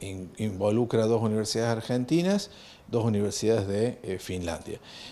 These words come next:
Y implica una suerte de intercambio, eh, de experiencias entre grupos de trabajo de Finlandia y de Argentina en relación a la economía circular y la bioeconomía.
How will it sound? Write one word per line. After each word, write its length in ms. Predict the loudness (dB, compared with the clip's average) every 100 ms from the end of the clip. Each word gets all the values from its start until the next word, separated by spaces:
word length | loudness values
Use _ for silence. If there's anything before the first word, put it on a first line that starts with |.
| -14
Y 260 | -4 0 2
implica 520 | 2 0 0 2 4
una 320 | 6 4 2
suerte 320 | 2 2 2 2
de 80 |
intercambio, 920 | 2 0 0 2 2 4 4 4 2 -2
eh, 80 | -6
de 80 | -6
experiencias 880 | -4 0 4 4 2 2 0 0 -4
entre 420 | -6 -4 -4 -2
grupos 400 | 0 -2 2 2
de 80 | 2
trabajo 560 | 4 4 6 4 2 -2
de 100 | -2
Finlandia 520 | -4 -2 2 2 2
y 20 |
de 60 | 0
Argentina 560 | -2 -2 0 2 4
en 80 | 4
relación 480 | 4 2 0 0 2
a 20 |
la 80 | 2
economía 480 | 0 -2 0 2 2
circular 800 | 0 -4 -2 2 6 6 4 -2
y 100 | -4
la 100 | -2
bioeconomía. 640 | -2 -4 -6 -6 -6 -8